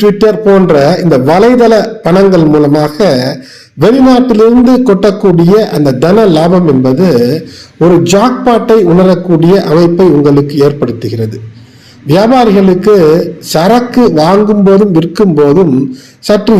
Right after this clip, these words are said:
எச்சரிக்கையோடு இருப்பது நல்லது. சற்று நிதானமாக மந்த நிலையில வியாபாரம் நடைபெற்றாலும் நினைத்தபடி தனலாபம் என்பது வருவதற்கான வாய்ப்புகள் அதிகமாக இருக்கும். குடும்பத்திலே இருப்பவர்கள், குடும்ப பெண்கள் குறிப்பாக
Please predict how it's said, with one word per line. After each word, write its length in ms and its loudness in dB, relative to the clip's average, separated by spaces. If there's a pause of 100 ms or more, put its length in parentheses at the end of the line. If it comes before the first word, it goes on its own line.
(100)
எச்சரிக்கையோடு 760 0 (120)
இருப்பது 440 0 (380)
நல்லது. 340 0 (760)
சற்று 340 0 (120)
நிதானமாக 680 0 (100)
மந்த 320 0
நிலையில 500 2
வியாபாரம் 480 2
நடைபெற்றாலும் 720 0 (760)
நினைத்தபடி 760 0 (120)
தனலாபம் 540 0
என்பது 260 2 (160)
வருவதற்கான 720 0
வாய்ப்புகள் 520 -2
அதிகமாக 420 0 (140)
இருக்கும். 380 -10 (720)
குடும்பத்திலே 560 2 (120)
இருப்பவர்கள், 580 2
குடும்ப 300 0 (100)
பெண்கள் 400 0
குறிப்பாக 560 0